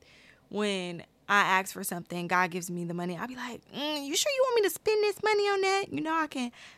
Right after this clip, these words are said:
I can give it to something else. I can do something else with it. But, y'all, he wants to love you like that.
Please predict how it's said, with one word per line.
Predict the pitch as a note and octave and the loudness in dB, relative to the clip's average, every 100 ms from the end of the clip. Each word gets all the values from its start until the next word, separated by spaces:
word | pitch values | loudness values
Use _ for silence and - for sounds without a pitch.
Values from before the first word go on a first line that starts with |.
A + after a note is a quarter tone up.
| _ | _
I | - D4 | -2 -2
can | C4+ | -2
give | G#3+ G3+ | -4 -4
it | F#3+ | -6
to | - | -10
something | - F3 - E3 | -6 -6 -6 -6
else. | D#3+ E3 - | -6 -8 -10
I | A3 | -10
can | - G3 | -6 -6
do | F#3+ | -6
something | F#3 F3 | -8 -8
else | - - | -8 -8
with | F3+ | -8
it. | |
But, | F#3 F#3 | -4 -4
y'all, | G#3 G3+ | -4 -6
he | G#3 A#3+ | -6 -4
wants | G#3+ G3 G#3 | -2 -2 -4
to | - | -8
love | F#3 - - | -8 -10 -10
you | E3 | -8
like | D#3+ - | -8 -10
that. | - - | -12 -14